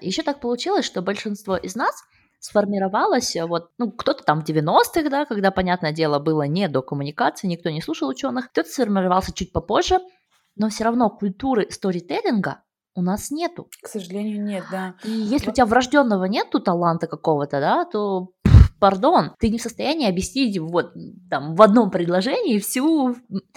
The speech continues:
Speaker 1: как Ленин говорил, да, почему, э, в революцию пошли за большевиками,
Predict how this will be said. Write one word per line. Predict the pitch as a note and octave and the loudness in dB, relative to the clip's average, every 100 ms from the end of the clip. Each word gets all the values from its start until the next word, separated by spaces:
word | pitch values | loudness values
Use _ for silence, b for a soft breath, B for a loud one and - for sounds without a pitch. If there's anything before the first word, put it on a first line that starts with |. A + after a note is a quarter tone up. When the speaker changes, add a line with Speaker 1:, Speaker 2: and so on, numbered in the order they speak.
| B B | B B
Speaker 1:
как | C4 B3+ | 2 4
Ленин | B3 G3+ E3 | 2 2 2
говорил, | E3+ D#3 D3 | 0 0 0
да, | - | 0
почему, | - A3+ A3 C#4 F4+ - | 0 0 0 0 -2 -2
э, | F3 E3 | 0 4
в | |
революцию | G3 F#3 G#3+ G#4 A#3 | 4 4 2 2 0
пошли | - F#3 - C4 E4+ - | 0 0 0 2 2 2
за | G#3 | 2
большевиками, | G3+ - G#3+ G#3+ F#3 C3+ | 2 0 -2 0 0 -2